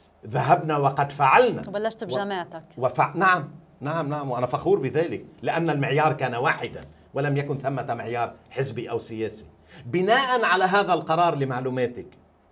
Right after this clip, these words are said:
Speaker 1: بني قرار الميدل إيست. الميدل إيست بيعت بدولار، بيعت بدولار واحد للبنك المركزي، كانت مفلسة، وكانوا يريدون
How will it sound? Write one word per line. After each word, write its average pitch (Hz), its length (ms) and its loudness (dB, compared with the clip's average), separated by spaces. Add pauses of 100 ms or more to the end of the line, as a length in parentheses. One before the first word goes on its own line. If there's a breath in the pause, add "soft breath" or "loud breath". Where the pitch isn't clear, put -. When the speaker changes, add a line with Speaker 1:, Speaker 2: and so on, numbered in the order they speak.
(420 loud breath)
Speaker 1:
بني 190 300 8
قرار 156 360 4
الميدل 139 300 -2
إيست. - 340 -6 (1080)
الميدل 139 260 -2
إيست 208 200 -4
بيعت 165 380 4
بدولار، 175 440 6
بيعت 165 560 2
بدولار 156 500 6
واحد 160 440 2
للبنك 104 360 -8
المركزي، 92 480 -10 (800)
كانت 170 300 2
مفلسة، 143 520 0 (840 soft breath)
وكانوا 165 500 6
يريدون 151 720 2